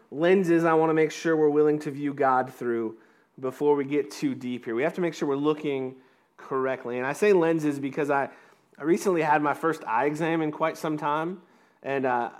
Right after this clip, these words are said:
does anybody actually enjoy going to the eye doctor? Not really a fan. That's three services. One person has told me they enjoy going to the, okay, somebody else just jo-, joined that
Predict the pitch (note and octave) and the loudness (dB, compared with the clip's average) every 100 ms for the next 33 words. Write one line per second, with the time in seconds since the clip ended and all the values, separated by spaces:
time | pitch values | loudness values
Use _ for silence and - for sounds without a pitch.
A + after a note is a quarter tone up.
0 | - C#3 F#3+ C4+ C4+ G#3 G#3 F3 C#3+ C3 | -14 -2 -2 2 2 2 2 0 0 2
1 | C#3 D3 C#3+ D3 C#3 C3 C3+ C3+ C3 C3 | 4 4 2 -2 0 0 0 0 -4 -4
2 | C3 B2 B2 D#3+ - D3 C#3 B2+ - A#2 | -8 -8 -8 -8 -6 -6 -4 -4 -8 -10
3 | A2+ A2+ - _ - D#3 - E3 G3 F3+ | -10 -12 -16 _ -10 -8 -2 0 2 4
4 | D#3 D3+ D#3 C#3+ C3 E3 E3 D#3+ C3+ A2+ | 2 2 -2 -2 -2 0 0 -2 -4 -4
5 | G#2+ A2+ C#3 A#2 A#2 A#2 A#2+ A2+ A2 B2 | -6 -6 -6 -6 -4 -4 -4 -6 -6 -4
6 | B2+ B2+ A#2+ _ _ - B2 C3 B2+ B2+ | -2 -2 -6 _ _ -10 -4 -2 -2 -6
7 | A#2+ B2+ G#2+ G#2 C3 B2+ B2 A2+ - A#2 | -6 -4 -6 -4 -4 -4 -4 -12 -8 -10
8 | G2+ A#2 A2 G#2 | -8 -6 -6 -8